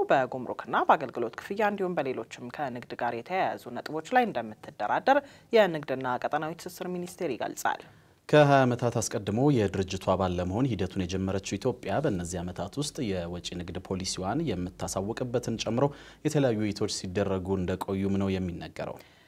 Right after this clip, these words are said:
Speaker 1: ለመሆኑ ይህ ሂደት ከምን ደረሰ በሚለውና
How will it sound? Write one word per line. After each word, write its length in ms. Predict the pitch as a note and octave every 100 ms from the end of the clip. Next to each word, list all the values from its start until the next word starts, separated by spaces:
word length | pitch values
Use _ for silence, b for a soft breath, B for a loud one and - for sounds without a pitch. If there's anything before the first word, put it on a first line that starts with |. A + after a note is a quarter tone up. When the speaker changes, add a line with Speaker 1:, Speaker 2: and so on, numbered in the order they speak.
| b B3+
Speaker 1:
ለመሆኑ 340 | A#3+ A3 G3+ F#3+
ይህ 220 | F#3 E3+
ሂደት 360 | E3+ E3 D3+ -
ከምን 300 | - D3+ C#3+
ደረሰ 400 | C#3 C3+ C#3 C#3+
በሚለውና 540 | C#3 C#3+ C#3+ C#3+ C#3+